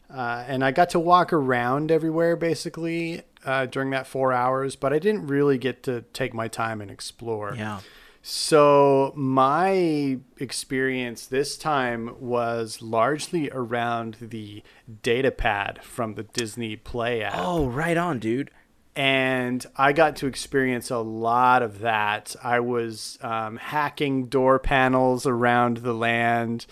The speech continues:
Speaker 1: I was scanning cargo.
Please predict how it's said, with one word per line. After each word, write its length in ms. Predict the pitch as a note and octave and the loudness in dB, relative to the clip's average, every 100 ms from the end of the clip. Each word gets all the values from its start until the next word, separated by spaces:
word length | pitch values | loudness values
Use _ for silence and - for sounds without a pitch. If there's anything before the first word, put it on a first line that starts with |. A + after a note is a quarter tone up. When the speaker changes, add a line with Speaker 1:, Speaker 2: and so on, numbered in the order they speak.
| - - - | -20 -20 -12
Speaker 1:
I 220 | - B2 | -2 0
was 260 | B2 A#2 A2+ | 2 0 -2
scanning 840 | - - D3 B2+ C3 C3 B2 A#2+ | -6 -6 -2 0 0 0 0 -4
cargo. 960 | - - B2 B2+ B2 B2 B2 B2 A#2+ A2+ | -2 2 4 4 2 2 4 2 2 -2